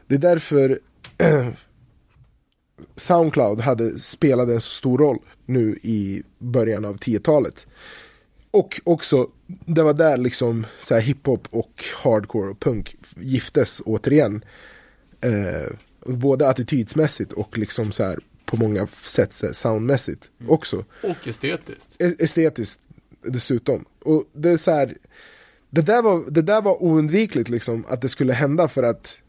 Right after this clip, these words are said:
Speaker 1: alltså, för barnen har ju ångest, liksom. <laughs> Så här. Och de vill ju ha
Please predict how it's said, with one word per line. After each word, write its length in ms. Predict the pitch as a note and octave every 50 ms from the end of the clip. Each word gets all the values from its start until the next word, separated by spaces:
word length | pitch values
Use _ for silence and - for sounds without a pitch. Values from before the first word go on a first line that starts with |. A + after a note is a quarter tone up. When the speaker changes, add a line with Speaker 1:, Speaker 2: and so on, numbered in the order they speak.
| _ _ _
Speaker 1:
alltså, 440 | - B2+ A#2+ - D3 C3+ B2+ B2 - - _ - _ _ _ _ _ _ _ _ _ _ _ _ _ _ _ _ _ _
för 120 | - - C3+
barnen 420 | A#2 A#2 E3+ E3+ F3 F3 D#3+ C#3+
har 100 | C3+ D3+
ju 60 | D3+ D3+
ångest, 440 | D#3 G#3 G#3+ F3 - - - -
liksom. 400 | A2 E2+ - - - - - - - _ _ - D#3+ -
<laughs> 360 | - - G3+ - - A#3 G3+ F#3
Så 160 | - - B2
här. 220 | F#2+ E2 A#2+ B2+ - - - - - - - - - -
Och 240 | - - D3 - - - C#3
de 200 | C3+ D#3 D#3 D3+
vill 100 | D3+ D3+
ju 60 | D3
ha 480 | C#3 E3+ F3+ F3 D#3+ C#3 C3 A#2+ -